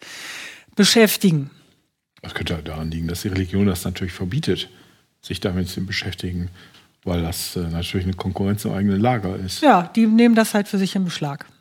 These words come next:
Speaker 2: Ja.
Speaker 1: Ja. Ja, und hier, er schreibt jetzt, ne, dass die Spiritualität dann entsprechend so rausdiffundiert, ne, das sagen auch entsprechende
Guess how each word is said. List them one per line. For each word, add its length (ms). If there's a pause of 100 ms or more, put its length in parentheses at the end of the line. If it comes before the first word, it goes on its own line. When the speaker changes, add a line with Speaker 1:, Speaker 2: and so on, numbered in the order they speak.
(120)
Speaker 2:
Ja. 220 (220)
Speaker 1:
Ja. 100 (760)
Ja, 140
und 140
hier, 380 (200)
er 140
schreibt 320
jetzt, 240
ne, 280
dass 260
die 300
Spiritualität 920
dann 120
entsprechend 560
so 380 (340)
rausdiffundiert, 1160 (480)
ne, 280
das 160
sagen 260
auch 240
entsprechende 880